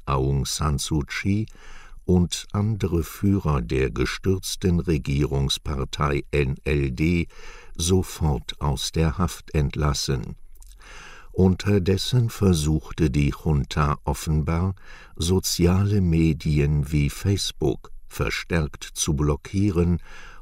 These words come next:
um der Opposition die Kommunikation zu erschweren. Neue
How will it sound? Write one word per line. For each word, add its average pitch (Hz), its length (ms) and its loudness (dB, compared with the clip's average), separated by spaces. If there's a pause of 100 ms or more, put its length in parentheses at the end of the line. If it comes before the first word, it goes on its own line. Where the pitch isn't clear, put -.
um 71 280 2
der 67 320 2
Opposition 76 1080 0 (140)
die 85 180 2
Kommunikation 78 1400 0
zu - 280 -2
erschweren. 65 920 -2 (1400)
Neue 67 600 0